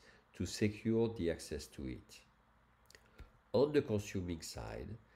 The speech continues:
files needs to be loaded on the consumer data infrastructure in a staging area, and this is costly. Prepared and then transformed from a well-known agreed-upon structure.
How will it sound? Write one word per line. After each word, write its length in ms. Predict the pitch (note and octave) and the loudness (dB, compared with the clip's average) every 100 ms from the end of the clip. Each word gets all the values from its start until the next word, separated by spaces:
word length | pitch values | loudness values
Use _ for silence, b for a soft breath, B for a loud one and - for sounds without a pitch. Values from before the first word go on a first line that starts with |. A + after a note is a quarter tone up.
| B B B _ | B B B _
files 500 | - F2 F2 B2+ B2 | -8 0 4 4 2
needs 200 | B2+ B2 | -2 -2
to 100 | G#2 | -4
be 160 | F#2+ E2+ | -2 0
loaded 500 | D2+ F2+ G2+ B2+ C3 | 4 6 6 4 2
on 140 | A2 | 2
the 80 | F2+ | 2
consumer 600 | F2+ F2+ F2 - F2 F#2+ | -4 -6 -8 -6 0 0
data 260 | F2+ E2+ E2+ | 2 0 0
infrastructure 920 | E2 - D#2 - D2+ C#2+ - C2+ C#2+ - | -2 -4 -8 -6 -10 -10 -4 -4 -4 -2
in 140 | F2+ | -2
a 80 | F2 | 0
staging 580 | - - A#2+ G#2 G#2 F2+ | -2 -2 0 2 2 2
area, 380 | C#2+ C#2 B1 A1 - _ _ - | 0 -2 -2 -6 -12 _ _ 0
and 160 | G2+ | 2
this 160 | A2+ A2 | 4 2
is 140 | G#2+ | -2
costly. 500 | - E2+ D2+ - B1+ - - _ _ _ b b b b b b b b _ | -2 -2 -2 -6 -12 -12 -16 _ _ _ b b b b b b b b _
Prepared 500 | - B2+ D3 E3+ E3 | 4 6 8 6 6
and 160 | F#2+ F2+ | 4 6
then 220 | F#2+ E2+ | 4 4
transformed 800 | - G#2+ A2 - G2+ A2 C3+ - | 4 4 4 2 2 2 2 0
from 280 | G#2+ F#2 | 2 4
a 80 | F2 | 2
well-known 880 | D#2+ D2+ E2+ A2 D3 D3 C3+ C3 B2+ - | 0 0 4 6 6 6 4 2 2 -2
agreed-upon 720 | - E2 F2 F2+ F2 D#2 D#2 D2 | -4 -2 0 2 2 0 -4 -6
structure. 600 | - - C#2 - B1 A1+ | -8 -6 -6 -6 -8 -8